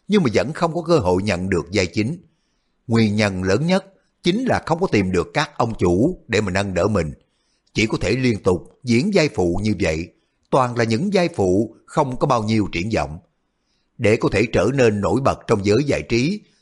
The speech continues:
chẳng có ai để ý đến chuyện hy sinh thân thể xinh đẹp hay là tự tôn các thứ cả. Chỉ cần có thể có may mắn, có thể trở thành minh tinh tỏa sáng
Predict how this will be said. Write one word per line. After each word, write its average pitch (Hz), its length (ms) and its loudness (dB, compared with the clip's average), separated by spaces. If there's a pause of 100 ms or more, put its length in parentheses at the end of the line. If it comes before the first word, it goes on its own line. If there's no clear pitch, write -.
(140)
chẳng 127 300 -2
có 160 100 2
ai 107 200 0
để 90 140 -2
ý 156 300 0
đến 175 220 0
chuyện 92 240 -2
hy 131 180 0
sinh 123 340 -2
thân 135 240 -2
thể 90 180 -2
xinh 123 240 -2
đẹp 78 240 -4 (380)
hay 185 280 2
là 117 140 -2
tự 90 300 -4
tôn 104 280 4
các 113 200 -2
thứ 135 280 -2
cả. 78 240 -2 (880)
Chỉ 135 200 4
cần 85 460 -2
có 127 100 0
thể 87 140 -4
có 131 120 -2
may 107 160 -2
mắn, 110 320 -4 (420)
có - 160 6
thể 120 220 2
trở 117 240 4
thành 98 280 -2
minh 127 240 0
tinh 120 260 0
tỏa 82 200 0
sáng 139 400 -6